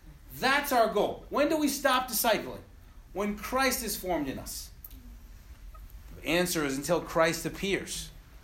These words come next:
That's when we stop forming Christ in one another. We, we stop doing that. We need to continue to disciple until Christ is formed in you. We're gonna talk about why that is.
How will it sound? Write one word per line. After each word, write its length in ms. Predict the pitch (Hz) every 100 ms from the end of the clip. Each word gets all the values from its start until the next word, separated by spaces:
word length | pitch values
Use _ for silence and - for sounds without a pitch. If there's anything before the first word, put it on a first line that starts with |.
| - -
That's 260 | 156 175
when 160 | 180 160
we 80 | 147
stop 580 | - - 170 143 - - - - - - - -
forming 520 | - 196 202 190 151
Christ 440 | - 160 123 -
in 100 | 113
one 140 | 107 101
another. 280 | 98 87 - - - - -
We, 240 | 143 185 165 - 180
we 100 | 165
stop 600 | - - 202 202 - -
doing 300 | 180 165 131
that. 200 | 98 -
We 160 | 190
need 280 | 208 220 196
to 80 | 185
continue 800 | 180 160 - 202 226 226 220 214 - - - - - -
to 480 | - 196 185 175 175 - - - - -
disciple 640 | - 135 - 190 175 123 -
until 360 | 196 190 214 190
Christ 800 | - - 214 254 - - - - -
is 180 | - 151
formed 360 | - 165 147 135
in 140 | 147
you. 120 | 127 104
We're 100 | 135
gonna 100 | 139
talk 200 | 147 127
about 160 | 123
why 200 | 98 101
that 160 | 92 92
is. 300 | 92 -